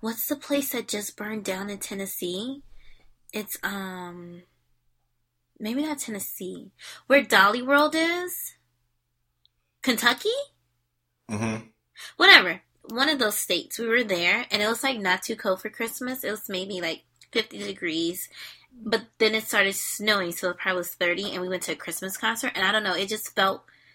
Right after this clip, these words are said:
Speaker 1: like, if you ever have an idea of what Christmas should look like, that's what it was. We were in a log cabin, we had all these trees, it just felt really Christmassy,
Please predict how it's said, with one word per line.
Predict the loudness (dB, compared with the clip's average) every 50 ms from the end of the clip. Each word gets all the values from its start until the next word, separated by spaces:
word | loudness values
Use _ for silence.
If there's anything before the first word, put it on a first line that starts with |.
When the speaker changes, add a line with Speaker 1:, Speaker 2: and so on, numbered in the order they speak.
| _ _ _ _
Speaker 1:
like, | 6 6 6
if | 6 4
you | 2 4 8
ever | 10 8 10 10 6
have | 4 4 0 0
an | 2 2
idea | 2 2 2 -2 -2 0 0 2 2 2
of | 2
what | 0 -2 -2
Christmas | -4 -4 -4 -4 -4 -6 -6 -6 -4 -2
should | -2 -2 -2 -4 -4
look | -4 -6 -6 -6 -4 -2
like, | 2 2 2 2 2 0 -4 -8 -16 _ _ _ _ _ _ _ _ _ _ _ _
that's | -12 -2 2 2 2 2 0 -2
what | 0 2
it | 2 2 2 0
was. | 0 0 0 0 0 -2 -2 -4 -4 -8 -14 -18 _ -20 -20 -20 _ _ _
We | -4 -2
were | 0 -2 -2 -4 _ _
in | -6 -2 -2
a | -2 -4
log | -4 -4 -2 2 4 4 4 2 0
cabin, | -6 -6 -2 2 4 4 4 4 4 2 2 2 2 2 2 0 -2 -2 -4
we | -4 -4 -4 -4
had | -6 -4 -4 -2 -2 -4 -6 -6
all | -8 -8 -8 -6
these | -6 -6 -6 -8 -8 -8
trees, | -6 -2 0 2 2 2 2 0 0
it | -2 -2 -2
just | -2 -6 -6 -8 -12 -4
felt | 0 0 0 0 -2
really | -4 -4 -4 -2 -2 -4
Christmassy, | -6 -6 -8 -6 -8 -6 -8 -8 -8 -4 -4 -2 -2 -2 -4